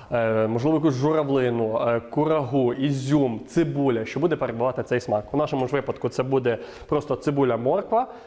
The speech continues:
та у власному соці. Дивіться, рибка готова. Ми її прямо ось тут підсолюємо, трішки маринуємо в цьому. Е, це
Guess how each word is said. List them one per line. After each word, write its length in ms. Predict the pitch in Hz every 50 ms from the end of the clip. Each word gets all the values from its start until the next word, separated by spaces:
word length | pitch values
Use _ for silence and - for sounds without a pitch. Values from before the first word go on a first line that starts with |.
| - - -
та 160 | 165 190 214
у 100 | 156 135
власному 440 | 123 123 127 127 - 135 123 123 120
соці. 360 | - 123 110 107 - 139 131 - - -
Дивіться, 380 | 147 147 160 165 165 - 120 113 - -
рибка 300 | 156 170 190 185 - 202
готова. 500 | 160 160 165 - 190 196 190 156 123 113 - - - - - - - - - - - - - - - - - - - - - - - - - - - - - -
Ми 240 | - 175 175 170 180
її 140 | 175 170 165
прямо 400 | 165 175 175 175 170 160 160 156
ось 180 | 151 156 151 151
тут 300 | - - 170 143 - - - - - - - - - - - _ _ _ _ _ _ _ _ - - _ _ - - - -
підсолюємо, 680 | 160 147 147 - 165 170 180 175 160 135 120 113 113 113 - - - - -
трішки 500 | - 151 160 165 151 - - - 127 120 120 -
маринуємо 960 | 131 135 147 165 175 170 160 143 131 127 127 127 123 117 117 117 123 131 143
в 40 | 143
цьому. 440 | 143 - 147 131 127 135 165 196 - - - - - - - - - - -
Е, 220 | 180 180 175 170 - - -
це 340 | - - 220 240 247 220 -